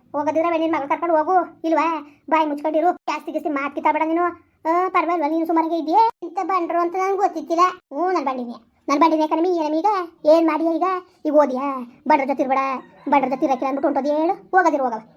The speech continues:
ನಾನ್ ಬೇಡ ಅನ್ನಕ್ಕಿಲ್ಲ, ನಾನು ಹಿಡ್ಕೊಳಕ್ಕಿಲ್ಲ, ಈಗ ನಾನು ಹಿಡ್ಕೊಂಡು ಕಟ್ಟಾಕಳಕ್ಕಿಲ್ಲ ನಿನ್ನ. ಹೋಗೋದಿದ್ರೆ ಹೋಗು, ಬೇಡ ಅಂತ ನಾನು ಹೇಳೋದ್ನ? ನನ್ಗೇನ್ ಹೇಳಿಯ ನೀನು? ನನ್ ಕುಟೇನ್ ಮಾತಾಡಿಯ ನೀನು? ಎಲ್ರ ಕುಟುಂಬ ಮಾತಾಡಕ್ ನನ್ ಕುಟುಂಬ ಮಾತಾಡಕ್ ಬರ್ಬೇಡ ನೀನು.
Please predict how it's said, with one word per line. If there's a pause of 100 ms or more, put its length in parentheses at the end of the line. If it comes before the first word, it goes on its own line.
(100)
ನಾನ್
ಬೇಡ
ಅನ್ನಕ್ಕಿಲ್ಲ, (260)
ನಾನು
ಹಿಡ್ಕೊಳಕ್ಕಿಲ್ಲ, (240)
ಈಗ
ನಾನು
ಹಿಡ್ಕೊಂಡು
ಕಟ್ಟಾಕಳಕ್ಕಿಲ್ಲ
ನಿನ್ನ. (320)
ಹೋಗೋದಿದ್ರೆ (100)
ಹೋಗು, (280)
ಬೇಡ
ಅಂತ
ನಾನು
ಹೇಳೋದ್ನ? (480)
ನನ್ಗೇನ್
ಹೇಳಿಯ
ನೀನು? (320)
ನನ್
ಕುಟೇನ್
ಮಾತಾಡಿಯ
ನೀನು? (380)
ಎಲ್ರ
ಕುಟುಂಬ
ಮಾತಾಡಕ್
ನನ್
ಕುಟುಂಬ
ಮಾತಾಡಕ್
ಬರ್ಬೇಡ
ನೀನು.